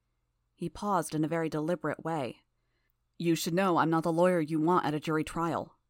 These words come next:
We've run simulations, and I don't sell when it comes to juries. This little mark is a good part of that."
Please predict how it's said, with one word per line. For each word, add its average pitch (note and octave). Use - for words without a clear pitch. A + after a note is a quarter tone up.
We've E3
run E3
simulations, E3
and C#3+
I D#3
don't D#3+
sell F3+
when D3
it -
comes D#3
to -
juries. D3+
This E3
little D#3
mark E3
is D3+
a D3+
good D3
part F3+
of D3+
that." A#2